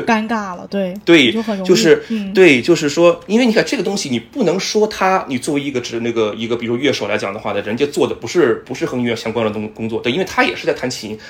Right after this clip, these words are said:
Speaker 2: 只不过弹的，弹的不是自己的歌。比如说我，哎，今天，呃，通过朋友介绍，呃，我会编曲，那我就说，哎，说，比如说我们某一个公司想要出一个什么私歌，对吧？或者是说我要给一个什么样的节目出一个，比如说节目的属于这个节目的B G M，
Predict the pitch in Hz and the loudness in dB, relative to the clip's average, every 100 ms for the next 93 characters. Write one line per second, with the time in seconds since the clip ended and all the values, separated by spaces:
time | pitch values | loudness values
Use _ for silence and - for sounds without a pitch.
0 | - - 107 147 143 110 110 113 123 113 | -14 -8 -2 0 0 -2 -4 -6 -6 -6
1 | 135 135 - 95 101 73 - - 131 151 | -8 -10 -12 -8 -8 -8 -14 -2 0 -2
2 | - - - 127 147 120 110 117 127 131 | -6 -20 -6 -2 2 2 4 2 0 -2
3 | 139 139 - - - 107 - 123 - 117 | 0 -2 -6 -10 -2 -2 -2 -4 -4 -4
4 | 123 123 120 123 107 104 95 117 117 127 | 0 0 2 2 0 -2 -4 -4 -2 -2
5 | 127 113 - 110 101 95 98 107 117 120 | -4 -10 -6 -4 -4 -6 -8 -6 0 0
6 | 123 120 113 107 110 117 107 110 107 110 | 0 -4 -6 -6 -6 -6 -4 -2 -2 -4
7 | 123 143 143 147 151 110 110 - 131 - | -4 -4 -4 -6 -6 -6 -8 -6 -6 -6
8 | 120 120 143 147 151 160 156 - - - | -6 -6 -6 0 2 2 0 -14 -10 -2
9 | 123 110 143 120 127 127 113 123 123 104 | 2 2 2 -2 -2 0 2 2 0 -8
10 | 110 117 120 120 107 98 107 135 107 - | -8 -6 -4 -6 -6 -6 -4 -4 -6 -6
11 | 120 117 120 - - 110 - 113 127 113 | -4 -4 -6 -8 -6 -6 -4 -6 -4 -4
12 | - 113 120 117 104 117 110 117 123 131 | -6 -8 -6 -6 -6 -4 -4 -4 0 0
13 | 107 | -2